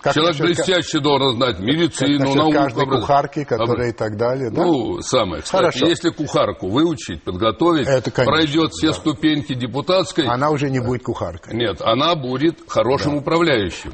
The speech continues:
Speaker 1: Смотрите, а, я не знаю,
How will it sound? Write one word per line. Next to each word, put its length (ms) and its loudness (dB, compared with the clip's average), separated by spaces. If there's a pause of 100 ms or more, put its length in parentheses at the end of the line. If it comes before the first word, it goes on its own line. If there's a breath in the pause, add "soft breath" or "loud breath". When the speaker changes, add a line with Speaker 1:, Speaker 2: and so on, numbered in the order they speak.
Speaker 1:
Смотрите, 540 0 (500 loud breath)
а, 280 2 (760)
я 180 2
не 140 4
знаю, 640 2